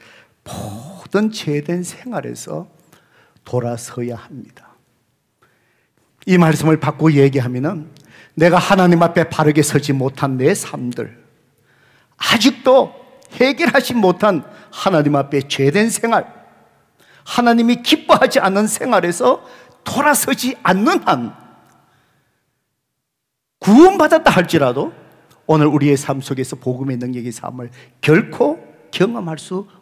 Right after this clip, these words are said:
없다라는 말씀입니다. 여러분, 이-, 이사야 선지자가 활동하던 시대가 예수님이 태어나기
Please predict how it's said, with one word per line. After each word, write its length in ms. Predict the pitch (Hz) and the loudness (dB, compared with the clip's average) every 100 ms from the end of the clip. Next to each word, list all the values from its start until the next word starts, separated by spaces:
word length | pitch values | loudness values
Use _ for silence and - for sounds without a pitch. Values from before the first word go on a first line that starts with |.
| - | -4
없다라는 600 | 139 139 123 117 123 165 | -4 -4 -10 -8 -10 -10
말씀입니다. 840 | - 101 123 98 - _ - _ _ _ _ _ _ _ 131 | -14 -14 -16 -16 -18 _ -20 _ _ _ _ _ _ _ -8
여러분, 300 | 120 120 123 - - - - - _ - | -6 -6 -10 -20 -20 -20 -20 -20 _ -8
이-, 120 | 147 - - | -8 -8 -4
이사야 340 | 156 151 156 | 0 4 4
선지자가 500 | 147 156 143 147 139 | 2 0 0 0 0
활동하던 480 | 135 139 139 139 135 | -2 -4 -4 -4 -4
시대가 720 | 131 127 127 123 143 285 - - _ | -8 -8 -6 -4 -4 -6 -14 -20 _
예수님이 540 | 139 143 143 156 151 156 | 0 2 2 -2 -2 -4
태어나기 720 | - 185 147 131 120 156 | -6 -4 -2 -4 -6 -10